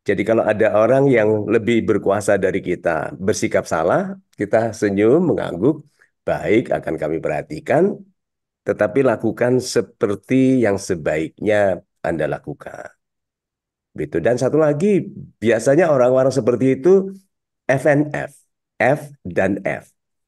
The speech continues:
fire and forget. Itu peluru kendali di pesawat terbang itu,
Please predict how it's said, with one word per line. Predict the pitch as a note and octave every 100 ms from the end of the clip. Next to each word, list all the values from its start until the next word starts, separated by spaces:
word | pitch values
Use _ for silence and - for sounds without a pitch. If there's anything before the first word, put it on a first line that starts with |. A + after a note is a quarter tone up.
| _ _ _ _ A2
fire | G#2+ A2 A#2+ A#2
and | - G2
forget. | - F2+ D2 C2 - - _ _ _ _ _
Itu | A2 - C#3
peluru | C3 A#2+ A#2+ A#2
kendali | A2 G2 G2+ G#2
di | F#2+
pesawat | G#2 G2 G2
terbang | F#2+ F2+ E2+
itu, | - D#2 D#3